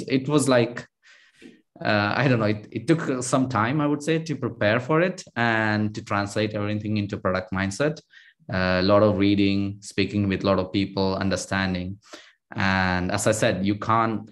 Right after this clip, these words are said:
you cannot learn product management just by reading. You need to do it. So I did some ex-, projects as well, which helped me to, you know, communicate that I was doing X and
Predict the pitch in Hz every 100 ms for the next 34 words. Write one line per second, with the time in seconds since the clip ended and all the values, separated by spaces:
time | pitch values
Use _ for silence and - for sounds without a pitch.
0 | - 104 104 113 107 98 104 107 107 101
1 | 95 - 95 95 92 - 95 90 92 -
2 | - 92 90 92 98 127 98 92 90 -
3 | 85 92 117 131 - 98 95 92 95 92
4 | - _ _ _ 110 101 - 92 92 -
5 | - - 101 92 87 - 92 - 90 90
6 | - - _ - 95 - - 95 98 95
7 | - 95 98 110 - 92 101 123 - -
8 | _ _ - 107 110 120 - 107 - -
9 | 92 - 101 95 87 82 78 95 90 90
10 | - 92 92 92